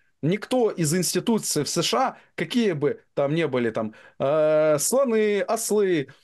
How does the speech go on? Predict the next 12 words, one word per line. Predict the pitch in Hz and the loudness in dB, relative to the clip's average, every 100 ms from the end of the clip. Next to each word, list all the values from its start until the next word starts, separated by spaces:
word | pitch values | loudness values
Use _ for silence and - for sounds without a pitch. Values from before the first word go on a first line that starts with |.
| _ | _
и | - 156 | -6 -4
так | 196 165 | -2 0
далее, | 170 147 | 0 0
они | 135 170 233 262 185 | 0 0 0 -2 0
не | 170 208 | 0 0
собираются | 214 156 208 247 208 - 156 | 0 -2 0 0 0 0 -2
доводить | 151 190 196 - | -2 -2 -2 -2
страну | - 165 180 269 | -2 -2 0 -2
до | 156 165 208 - - | 0 0 0 -2 -4
непосредственно | 160 180 190 - 190 208 - 160 147 | -2 -2 -2 -2 0 0 0 -2 -2
такого | 156 160 165 147 | -2 -2 -2 -2
конфликта. | 139 143 135 - | -4 -4 -6 -4